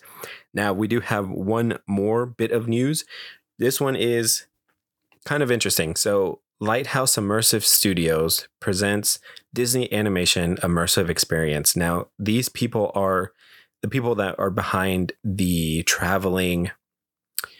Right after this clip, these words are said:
what's his name? From Doctor Who. <laughs> Um,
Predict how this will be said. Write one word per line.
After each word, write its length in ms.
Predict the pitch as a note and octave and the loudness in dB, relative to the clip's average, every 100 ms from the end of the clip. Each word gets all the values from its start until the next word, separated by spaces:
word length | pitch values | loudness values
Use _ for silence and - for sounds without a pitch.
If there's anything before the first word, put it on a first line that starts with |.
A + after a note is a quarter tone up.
| - _ _ _ _ _ _ _ _ - | -20 _ _ _ _ _ _ _ _ -4
what's 220 | A2+ G#2+ | 2 2
his 120 | F2 | 2
name? 220 | D2+ C#2+ - _ _ _ - | -2 -6 -8 _ _ _ -4
From 140 | G#2+ | 0
Doctor 320 | G2 F#2+ E2 | 0 0 -2
Who. 300 | - D2+ D2+ - _ _ _ _ - | 0 0 -2 -6 _ _ _ _ -6
<laughs> 120 | - - - _ _ _ - | -4 -4 -10 _ _ _ -8
Um, 460 | G#2 G2 F#2+ F2+ | -2 0 0 -2